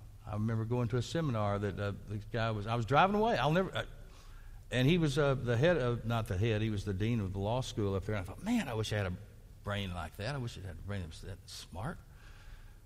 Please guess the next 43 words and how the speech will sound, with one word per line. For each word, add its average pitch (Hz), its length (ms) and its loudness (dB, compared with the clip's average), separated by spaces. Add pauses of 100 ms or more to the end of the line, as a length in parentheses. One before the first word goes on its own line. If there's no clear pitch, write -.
(440)
And 170 160 4
it 214 140 8
wasn't 185 340 4
two 233 220 6
months 240 340 6
later, 175 480 4 (340)
I 110 120 4
think 196 340 0
it 156 60 0
was 139 160 0
an 143 260 2
aneurysm. 143 540 2
I 135 100 2
don't 120 160 0
know 120 300 2
that 110 180 0
it 104 80 -2
was 107 140 0
ever 113 160 0
fully 117 340 -2
explained, 113 640 -2
but 98 100 -2
he 123 100 -2
was 110 140 -2
up, 113 140 0 (120)
uh, 98 200 -4
attending 110 400 -2
a 104 40 -2
seminar 113 460 -2
in 110 80 -2
Chicago 117 600 -2 (400)
and 107 100 0
just 107 260 -4
passed 127 300 -2
out, 135 180 -2
went, 131 180 -2 (220)
and 104 120 -2
he 139 100 0
was 113 140 -2 (100)
just - 240 -6 (720)
died 123 320 0 (580)
right 107 160 -2
there. 92 140 -2